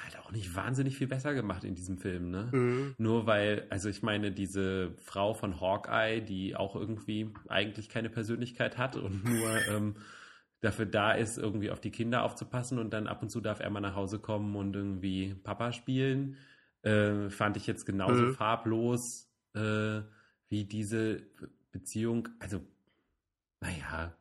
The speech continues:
Speaker 1: es war natürlich interessant, es muss immer irgendwie so eine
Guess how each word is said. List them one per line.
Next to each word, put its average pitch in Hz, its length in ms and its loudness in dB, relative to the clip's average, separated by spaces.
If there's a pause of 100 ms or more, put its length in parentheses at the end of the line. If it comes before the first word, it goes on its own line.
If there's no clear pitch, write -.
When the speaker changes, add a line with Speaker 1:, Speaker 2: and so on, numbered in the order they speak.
Speaker 1:
es - 120 -6
war 113 140 8
natürlich 123 300 2
interessant, 117 500 0
es - 120 0
muss 120 200 2
immer 113 280 0
irgendwie 110 380 -2
so 107 120 0
eine 107 320 0